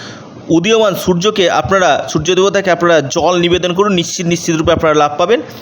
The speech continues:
এবং এর পাশাপাশি আপনারা আপনাদের চ্যানেল অ্যাস্ট্রো এডুকেশন YouTube চ্যানেলটিকে সাবস্ক্রাইব করুন।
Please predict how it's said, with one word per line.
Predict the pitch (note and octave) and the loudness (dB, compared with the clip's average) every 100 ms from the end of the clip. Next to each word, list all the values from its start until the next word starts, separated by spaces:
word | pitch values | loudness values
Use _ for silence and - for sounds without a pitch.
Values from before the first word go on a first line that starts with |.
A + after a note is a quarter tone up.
| - | -10
এবং | - F3 F#3+ | -4 0 0
এর | F#3 F3+ | 0 0
পাশাপাশি | F3 G3 F#3+ F#3+ A3+ - | 0 2 0 2 0 0
আপনারা | - E3+ F3+ G3+ G3+ - | -2 -2 2 2 2 0
আপনাদের | D#3 E3 F3+ G3 G3 | -2 0 -2 -2 -2
চ্যানেল | G#3 G#3 G#3+ - | 0 2 2 0
অ্যাস্ট্রো | D#3+ - - F#3+ | -2 -2 -2 0
এডুকেশন | E3+ E3+ F#3 G3+ F3+ | 0 0 0 0 2
YouTube | E3+ D#3+ F3 | 2 2 0
চ্যানেলটিকে | F3+ F3 E3+ F3 | 0 0 0 0
সাবস্ক্রাইব | E3+ D3 E3+ F#3 | 0 0 0 0
করুন। | G3 G#3+ A3+ | 2 2 0